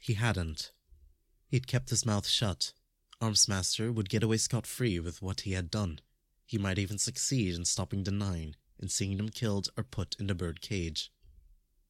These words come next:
The world would be better for it, and the warped man who had mechanized his humanity for one more edge would be regaled as a hero.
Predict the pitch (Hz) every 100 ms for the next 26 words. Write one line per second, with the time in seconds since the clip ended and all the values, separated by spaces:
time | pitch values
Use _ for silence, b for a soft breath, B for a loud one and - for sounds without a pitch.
0 | _ 120 117 123 127 120 113 110 110 104
1 | - 90 82 - - - - 104 101 98
2 | 101 104 117 101 104 107 98 98 95 -
3 | 95 92 87 - 95 - 95 98 98 87
4 | 87 90 - 90 90 87 - 95 92 -
5 | 98 87 98 104 98 110 95 92 85 -
6 | 92 98 - 110 90 80